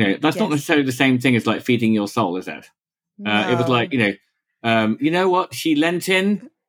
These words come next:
Speaker 1: she asked for a raise, she got that raise. Way,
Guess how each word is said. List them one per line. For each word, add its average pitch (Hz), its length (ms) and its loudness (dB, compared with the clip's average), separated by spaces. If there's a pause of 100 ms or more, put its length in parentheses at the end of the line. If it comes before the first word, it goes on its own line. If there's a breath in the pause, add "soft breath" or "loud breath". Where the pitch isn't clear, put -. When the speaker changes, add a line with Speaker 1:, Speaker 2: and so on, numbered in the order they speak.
Speaker 1:
she 156 180 0
asked 175 220 0
for 175 100 0
a 165 40 2
raise, 165 480 0 (220)
she 220 200 -2
got 233 260 0
that 175 240 0
raise. 147 420 2
Way, 285 880 0